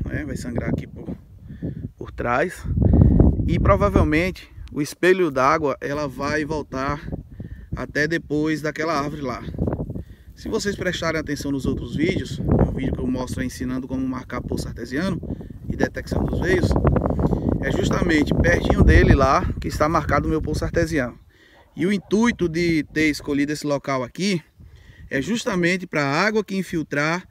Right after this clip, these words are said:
alimentar toda essa rede de veios aqui subterrâneo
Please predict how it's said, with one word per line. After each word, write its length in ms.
alimentar 720
toda 300
essa 200
rede 480
de 320
veios 460
aqui 320
subterrâneo 640